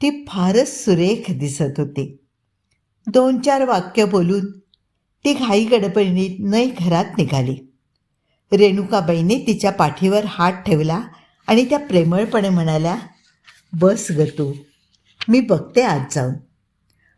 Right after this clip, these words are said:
मग जाता जाता मला म्हणाल्या, "फार काम करते हो पोर, गेल्या चार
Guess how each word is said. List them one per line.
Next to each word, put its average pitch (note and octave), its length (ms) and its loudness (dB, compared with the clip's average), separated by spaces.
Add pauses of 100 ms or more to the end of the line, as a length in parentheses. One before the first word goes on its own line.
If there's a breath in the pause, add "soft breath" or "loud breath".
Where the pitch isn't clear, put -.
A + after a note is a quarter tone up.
(120)
मग C4+ 280 2
जाता G3 340 2
जाता G3+ 320 0
मला E3+ 300 0
म्हणाल्या, F3 440 0 (680)
"फार F#3 340 -2
काम E3+ 380 -2
करते F3 460 0
हो E3+ 240 -2
पोर, E3 260 0 (840 soft breath)
गेल्या C4 320 2
चार A#3+ 240 -2